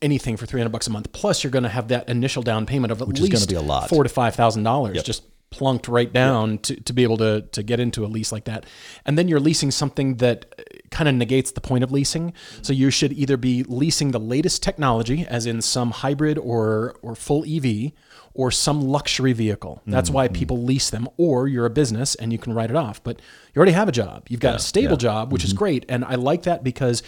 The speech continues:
Speaker 1: you can plan for your payments. You can, here's
Speaker 2: Yeah.
Speaker 1: exactly what I'm earning.
Speaker 2: Yep.
Speaker 1: Here's exactly
Speaker 2: Yep.
Speaker 1: what the outgo is. It doesn't fluctuate. So, okay, I understand that. But you're right. We're all car enthusiasts.
Speaker 2: Mm-hmm.
Speaker 1: And I was speaking with somebody, I,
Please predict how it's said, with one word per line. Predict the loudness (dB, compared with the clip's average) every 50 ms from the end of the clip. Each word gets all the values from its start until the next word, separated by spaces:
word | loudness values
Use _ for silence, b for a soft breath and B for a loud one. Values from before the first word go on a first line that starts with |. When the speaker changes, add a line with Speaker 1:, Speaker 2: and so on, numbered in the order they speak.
| B B B B
Speaker 1:
you | -4 -4 0
can | 0 0 0
plan | 0 -2 -2 0 0 0 0
for | 0 0 -2
your | -2
payments. | -2 -2 -4 -4 -4 -6 -8 -10
You | -8
can, | -6 -4 -6 -6 B B B B B
here's | B 0 2
Speaker 2:
Yeah. | 2 2
Speaker 1:
exactly | 0 0 0 0 0 0 4 4 6
what | 6 6
I'm | 6 4
earning. | 4 2 4 4 4 2
Speaker 2:
Yep. | 0
Speaker 1:
Here's | -2 -4 -4
exactly | -6 -8 -6 -4 0 2 2 0 0 0 2 4
Speaker 2:
Yep. | 4 4 2 0
Speaker 1:
what | -10 -18 _ -4
the | -2 -2 -2 0 -2
outgo | -4 -2 0 2 2 2 4
is. | 2 2 0 0 -2 -4 B B B B B
It | B -4 -2
doesn't | 0 0 0 0 -2 -4
fluctuate. | -4 -4 -4 -4 -4 -6 -6 -8 -8 -8 -6
So, | -2 -2 -2 -2 -4 -8 _ -4
okay, | -2 0 2 2 2 2 0 -2 -6 -10 -6 -4
I | -2
understand | -2 0 -2 -2 -2 -2 -2 -2 -2
that. | -4 -6 -6
But | -8 -4 -2
you're | 0 0 2
right. | 2 2 2 0 -4 B B B B B B B B B B
We're | 0 0 0
all | 0
car | -4 -6 -6 -2 0 0
enthusiasts. | 0 0 -2 -4 -6 -6 -10 -12 -10 -10 -10 -10 -10 -14 _ _ -6
Speaker 2:
Mm-hmm. | -4 -4 -4 -4 -6 _ B B B B B B B B B -4
Speaker 1:
And | -2 -2 0 -2 -4 -6 -8 -12 _ -6
I | -4 0
was | 0 0 0 0
speaking | -2 -6 -6 -2 -2 0 0 0 0
with | 0 0
somebody, | 0 0 0 2 2 2 2
I, | 2 0